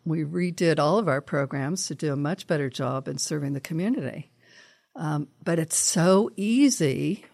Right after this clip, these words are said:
when you're a nonprofit struggling to get funding, and there's the government saying, "Hey, we've got a twenty-five million grant. You want to apply for it?"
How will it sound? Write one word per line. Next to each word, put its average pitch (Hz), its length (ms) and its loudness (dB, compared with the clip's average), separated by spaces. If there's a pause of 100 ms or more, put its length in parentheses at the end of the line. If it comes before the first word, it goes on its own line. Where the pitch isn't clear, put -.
when 165 220 2
you're 151 140 2
a 151 40 0
nonprofit 156 800 -2
struggling 170 880 2 (300)
to - 140 -10
get 156 300 -4
funding, 165 640 0
and 156 160 0
there's 175 280 0
the 180 60 -2
government 185 400 0
saying, 139 340 0 (360)
"Hey, 247 280 4
we've 165 160 4
got 160 120 4
a 151 40 -2
twenty-five 185 520 0
million 156 280 2
grant. 160 360 0
You 143 100 -2
want 147 160 -2
to 143 40 -2
apply 156 340 -2
for 190 320 0
it?" 233 220 -4